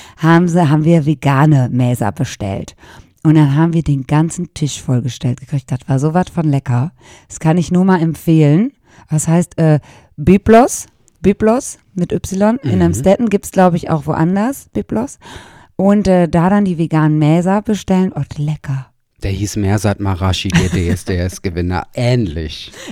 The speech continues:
Speaker 1: Ähnlich.
Speaker 2: Ja.
Speaker 1: Ähnlich.
Speaker 2: Kann man verwechseln.
Speaker 1: Auf jeden Fall war das köstlich.
Speaker 2: Mhm.
Speaker 1: Dann war ich danach noch mit meiner Mutter, wie gesagt, da, äh, auf dieser tollen Veranstaltung. Und es war auch verkaufsoffen in Amstetten.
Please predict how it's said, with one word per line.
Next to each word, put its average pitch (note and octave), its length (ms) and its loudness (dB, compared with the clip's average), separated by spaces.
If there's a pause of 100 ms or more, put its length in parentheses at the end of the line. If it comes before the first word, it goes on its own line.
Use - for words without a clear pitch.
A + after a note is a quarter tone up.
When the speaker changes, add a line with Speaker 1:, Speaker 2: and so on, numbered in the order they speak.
Speaker 1:
Ähnlich. E3 720 2
Speaker 2:
Ja. F#2 220 -8 (320)
Speaker 1:
Ähnlich. G3+ 360 0
Speaker 2:
Kann A#2 100 0
man B2 160 -4
verwechseln. G2+ 720 -10 (300)
Speaker 1:
Auf F3 140 -4
jeden G3 160 -2
Fall F#3+ 140 2
war F3+ 100 2
das F3 240 -4
köstlich. A#3+ 720 -2 (220)
Speaker 2:
Mhm. G2+ 300 -14
Speaker 1:
Dann F3+ 140 -4
war F#3 100 2
ich F3 80 -2
danach F#3+ 320 2
noch F3+ 120 2
mit E3+ 180 -2
meiner E3 260 2
Mutter, F3 360 -2
wie D#3 100 -4
gesagt, D3+ 440 -4
da, D3+ 240 -4
äh, C#3+ 200 -2
auf - 180 -10
dieser C#3+ 240 -2
tollen C#3 240 0
Veranstaltung. F3 540 0 (400)
Und A#3 280 4
es F3+ 200 -4
war F#3+ 360 2
auch F3 320 2
verkaufsoffen E3+ 1000 0
in A#3 120 -2
Amstetten. A3+ 720 0